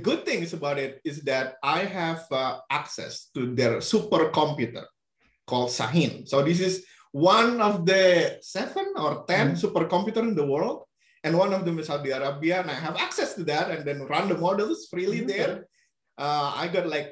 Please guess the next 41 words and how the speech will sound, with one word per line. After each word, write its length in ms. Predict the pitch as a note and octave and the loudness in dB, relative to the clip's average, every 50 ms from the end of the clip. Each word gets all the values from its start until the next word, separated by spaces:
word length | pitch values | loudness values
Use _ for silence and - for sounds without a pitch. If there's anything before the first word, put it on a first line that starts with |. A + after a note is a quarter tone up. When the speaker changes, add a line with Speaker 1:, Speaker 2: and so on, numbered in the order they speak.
| - - | -16 -18
Speaker 1:
seven 360 | - - - E3 D#3+ E3+ D#3+ | -12 -8 -4 -4 -2 -4 -4
hundred 440 | - E3+ D#3+ D#3+ D#3 D3+ D3 D3 - | -4 -4 -4 -2 0 0 0 0 0
thousand 340 | C3+ D3 D3+ C#3+ D3 C3+ A#2+ | -2 0 0 0 -2 -2 -2
hours 640 | C3 C#3 C#3+ B2+ B2 A#2 - - - - - _ _ - | -2 -2 0 -2 -2 -4 -6 -8 -12 -16 -20 _ _ -6
per 100 | B2 A#2+ A#2+ | -4 -2 -2
year 420 | B2 B2+ C3+ C3 A2 G2+ F#2 - - _ _ _ - | 0 2 2 2 2 0 -4 -8 -18 _ _ _ -2
Speaker 2:
Mm. 340 | D3+ D#3 D3+ C#3+ C#3+ B2 A#2 | 0 2 4 6 6 4 4
Speaker 1:
to 80 | A#2+ A#2 | 0 -4
run 240 | A#2+ A#2+ A#2 A#2 | -4 -4 -4 -6
my 100 | A2+ A2+ | -6 -4
Speaker 2:
Wow. 60 | A#2 - | -2 -2
Speaker 1:
model. 260 | C3+ C3 A2+ G2+ - - - _ _ _ _ _ _ _ _ _ _ _ _ | 0 0 -2 -4 -8 -12 -18 _ _ _ _ _ _ _ _ _ _ _ _
Speaker 2:
Wow. 340 | A#2 A2+ C3+ - - - - _ - - - - - - - _ - | -8 -6 -6 -6 -6 -10 -16 _ -20 -20 -20 -20 -20 -20 -10 _ 2
All 200 | F#3 F#3+ G#3 E3+ | 6 6 8 8
right. 260 | C#3+ C#3 C3 C#3 C#3 - | 8 6 6 4 2 0
Now 180 | D#3 D3 D3 D3+ | 0 2 4 4
we've 140 | D3+ - - F#3+ | 4 6 6 6
got 80 | E3+ | 6
a 40 | F3 E3+ - | 6 4 2
few 120 | A3 A3+ | 0 0
nerds 380 | G#3 F3+ D#3+ D#3 D3+ C#3+ - - C3 | 2 4 4 4 4 2 0 -2 -2
in 60 | B2+ | -4
this 180 | B2+ B2 A#2+ - | -4 -6 -8 -6
group. 360 | - C3+ C3 B2+ B2+ - - _ - | -2 -2 -2 -2 -2 -6 -10 _ -4
Uh, 140 | C3+ C#3 C3 | 0 0 0
Speaker 1:
Mm. 60 | A#2 - | 0 2
Speaker 2:
tell 200 | - F#3+ F#3+ F#3+ | 2 2 2 2
me, 140 | F#3 F3 E3 E3+ D#3 B2+ C3 | 2 0 0 0 -2 -2 -2
what 160 | F#3+ - - | -2 -2 -2
language 420 | E3 F3 F#3 F3 F3+ F3+ F3 - - | -2 -4 -2 -2 -4 -6 -6 -6 -6
do 60 | E3+ | -2
you 120 | E3 E3 | -2 0
write, 340 | E3 E3+ E3+ E3 E3 D#3+ - | 0 2 2 2 2 0 0
work 220 | D3 D#3+ E3+ E3+ - | 0 0 0 0 0
in? 200 | F3 E3+ F3 F3 - - _ _ _ _ _ _ _ _ _ _ _ _ | -2 -2 -2 -4 -10 -14 _ _ _ _ _ _ _ _ _ _ _ _
Speaker 1:
So 260 | - - A3 G3+ G#3 G3+ | -2 2 4 4 4 4
for 140 | - G3+ F#3+ | 4 4 4
the 100 | G#3 F#3 | 4 4
model 300 | G3 A3 B3+ B3 C4+ B3+ B3 | 4 4 6 6 6 6 6
itself 320 | A#3 - A#3 A3+ A3+ A3 A3 | 4 4 4 4 2 4 4
was, 420 | G3 F#3 F3+ - - - - - | 4 4 6 4 2 0 -4 -6